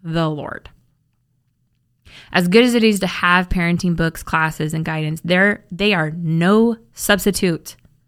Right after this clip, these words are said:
for you knowing the voice of God and what he says about the child you are caring for that he created.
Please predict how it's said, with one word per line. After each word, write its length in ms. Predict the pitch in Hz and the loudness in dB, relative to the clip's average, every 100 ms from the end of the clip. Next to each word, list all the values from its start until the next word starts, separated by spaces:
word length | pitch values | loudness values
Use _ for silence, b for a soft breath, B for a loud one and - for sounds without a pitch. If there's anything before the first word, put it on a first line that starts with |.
| _ _ | _ _
for 160 | - 180 | -2 0
you 280 | 170 202 220 | 4 6 8
knowing 480 | 214 196 185 180 | 8 6 6 2
the 80 | 170 | 0
voice 300 | 156 175 175 | 0 0 0
of 100 | 175 | -2
God 400 | 180 165 156 151 147 | 0 2 0 -2 -4
and 120 | 156 | -2
what 120 | 165 | 0
he 60 | 151 | -2
says 300 | - 156 156 | -4 -6 -6
about 220 | 156 151 | -8 -10
the 60 | |
child 480 | 147 151 147 143 147 b b b | -10 -6 -6 -6 -12 b b b
you 380 | - 147 170 196 | -10 -2 2 2
are 100 | 175 | 0
caring 360 | - 175 160 156 | -2 -2 -2 -4
for 340 | - 151 151 | -6 -8 -8
that 160 | 151 - | -12 -16
he 80 | 143 | -18
created. 560 | - - - - - | -18 -18 -16 -18 -20